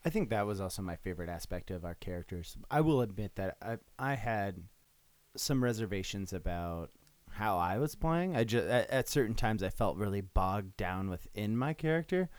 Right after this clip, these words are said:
but I would say there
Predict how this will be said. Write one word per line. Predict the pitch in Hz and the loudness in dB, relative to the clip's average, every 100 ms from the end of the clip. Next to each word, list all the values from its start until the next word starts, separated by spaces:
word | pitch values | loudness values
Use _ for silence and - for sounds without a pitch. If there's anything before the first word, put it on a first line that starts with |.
| - - | -16 2
but | 123 123 | 6 8
I | |
would | 117 117 120 | 6 2 2
say | - 110 101 95 92 87 - - - _ _ - | 0 2 2 2 -2 -6 -12 -20 -20 _ _ -18
there | - 127 117 104 98 95 | 2 6 8 6 4 2